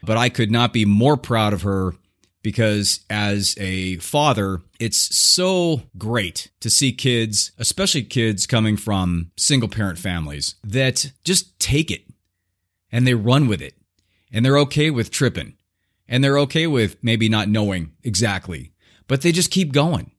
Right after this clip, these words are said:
And then not only does she keep going, she comes up against her biggest obstacle and then says, "I'm gonna crush it." Aaron Burr, sir.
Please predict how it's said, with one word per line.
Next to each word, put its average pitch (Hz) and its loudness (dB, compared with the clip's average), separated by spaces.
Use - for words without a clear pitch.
And 156 -6
then 240 -4
not 160 -2
only 185 -2
does 131 2
she - 0
keep 117 -2
going, 92 2
she 240 -2
comes 220 2
up 165 -2
against 151 -2
her 143 -2
biggest 117 0
obstacle 156 -4
and 147 0
then 156 0
says, 139 0
"I'm 160 -4
gonna 160 -4
crush - 0
it." - -6
Aaron 175 -2
Burr, 147 0
sir. 131 0